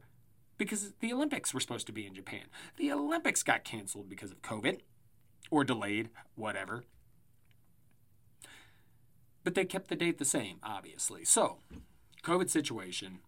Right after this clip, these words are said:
all of that, abnormal year. You get the G one Climax in fucking September. Going into October. This is crazy. And with all the other sports back,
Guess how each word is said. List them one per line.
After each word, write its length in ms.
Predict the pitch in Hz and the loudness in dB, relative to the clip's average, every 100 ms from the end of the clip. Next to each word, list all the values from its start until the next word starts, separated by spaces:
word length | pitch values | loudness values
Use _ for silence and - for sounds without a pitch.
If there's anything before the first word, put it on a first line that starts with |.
| 117 | 4
all 180 | 147 | 6
of 80 | 147 | 6
that, 220 | 117 110 107 | 4 0 4
abnormal 560 | 127 143 131 131 127 120 | 6 6 4 2 0 -2
year. 280 | 101 98 - - - | -6 -8 -12 -14 -6
You 80 | |
get 160 | 120 113 | -2 -2
the 80 | - | 4
G 160 | 143 | 6
one 240 | 151 143 139 | 8 6 2
Climax 560 | - 123 117 113 113 - - - - - - - - - - - - | 0 0 0 -4 -6 -10 -18 -20 -20 -20 -20 -20 -20 -20 -20 -20 -8
in 200 | 156 139 117 | -6 -6 -8
fucking 800 | - - 170 175 - 135 113 110 - - | -16 -20 -20 -20 -16 -16 -16 -18 -20 -20
September. 1080 | - - - - - - 165 185 180 - - - - - - - | -14 -14 -14 -20 -20 -16 -12 -10 -10 -12 -16 -20 -20 -20 -20 -20
Going 280 | - 202 160 | -10 -4 0
into 180 | 170 165 | 2 2
October. 760 | 143 147 - - 190 220 113 | 4 2 -2 -2 0 0 0
This 220 | 113 170 165 | 0 2 2
is 140 | 139 | 0
crazy. 540 | - - 208 226 165 | -2 -6 -4 -4 -4
And 80 | 131 | -2
with 100 | 143 | 4
all 120 | 165 | 4
the 140 | 180 170 | 6 4
other 120 | 185 | 2
sports 280 | - 190 165 | -2 -4 -2
back, 160 | 165 | -4